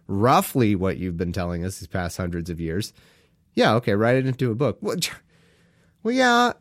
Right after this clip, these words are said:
<coughs> I can't just, you know, write it, write it into a book. I can't just do that." God's like, "Why not?" Like, "Well, okay, okay.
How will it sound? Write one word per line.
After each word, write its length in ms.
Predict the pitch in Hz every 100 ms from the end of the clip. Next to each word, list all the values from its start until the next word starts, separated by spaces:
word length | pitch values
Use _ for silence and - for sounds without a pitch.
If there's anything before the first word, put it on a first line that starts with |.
| _
<coughs> 240 | _ _ -
I 440 | 214 269 - 208
can't 180 | 170 196
just, 160 | 185 131
you 200 | 120 143
know, 120 | 120
write 500 | 104 113 120 139 - _ _ _
it, 100 | 117
write 360 | 110 117 131 135
it 100 | 123
into 220 | 120 113
a 40 |
book. 280 | 101 123 135
I 100 | 117
can't 160 | 139 127
just 420 | 104 - 92 95
do 260 | - 113 135
that." 360 | 87 82 101 _ _ _ _ _ _ _
God's 240 | - 95 98
like, 140 | 101
"Why 100 | 139
not?" 260 | 165 214 - _
Like, 140 | 117 120 -
"Well, 580 | - 175 127 101 110 123
okay, 240 | 156 160
okay. 540 | 160 214 - 214 247